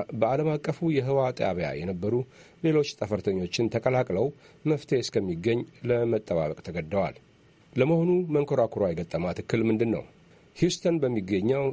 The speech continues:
የናሳ ጃንሰን የህዋ ማዕከል በተለይም በህዋ ጨረርና የአየር ሁኔታ ጉዳዮች ከፍተኛ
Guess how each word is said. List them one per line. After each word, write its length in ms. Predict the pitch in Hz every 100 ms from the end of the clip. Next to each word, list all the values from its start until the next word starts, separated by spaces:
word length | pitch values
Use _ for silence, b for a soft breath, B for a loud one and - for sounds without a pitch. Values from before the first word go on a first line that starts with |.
| 117
የናሳ 520 | 117 117 127 135 - 139 139 117
ጃንሰን 500 | 131 127 120 110 80 78
የህዋ 280 | 78 104 104 92
ማዕከል 460 | 82 90 - 123 131 131 131
በተለይም 580 | 143 - 120 113 113 135
በህዋ 360 | 120 117 127 143 135 -
ጨረርና 460 | 110 101 85 78 67 - B B -
የአየር 380 | 71 80 98 107
ሁኔታ 240 | 104 104 110
ጉዳዮች 500 | 95 95 110 117 120 -
ከፍተኛ 460 | - 123 170 160